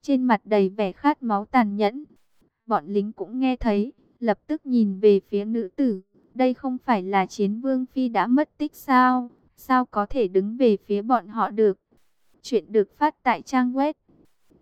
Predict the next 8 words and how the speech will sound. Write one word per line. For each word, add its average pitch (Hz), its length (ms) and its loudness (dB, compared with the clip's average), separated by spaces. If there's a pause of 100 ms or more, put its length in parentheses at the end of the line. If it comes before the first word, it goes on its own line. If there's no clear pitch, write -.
(140)
truyện 190 240 0
audio 240 600 -2
mới 214 260 0
chấm 208 260 -4
com. 262 460 2 (540)
Chương 254 320 -2
bảy 214 200 2
tám, 196 420 0